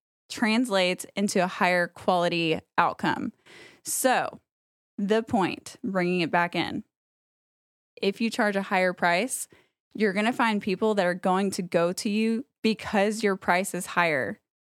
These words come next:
because in their mind, that means that they're gonna get the top of the line treatment. And that's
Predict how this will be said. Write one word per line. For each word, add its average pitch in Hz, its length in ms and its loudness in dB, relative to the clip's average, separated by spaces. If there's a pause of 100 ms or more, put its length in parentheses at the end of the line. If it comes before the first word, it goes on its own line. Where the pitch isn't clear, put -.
(160)
because 208 360 0
in 190 140 0
their 196 160 2
mind, 185 420 2
that 175 160 2
means 180 200 0
that 170 120 -2
they're 175 140 2
gonna 185 160 0
get 175 160 -2
the - 60 -10
top 175 260 0
of - 40 -20
the 175 100 -4
line 170 320 0
treatment. 151 500 -4 (640)
And 196 200 2
that's - 380 -4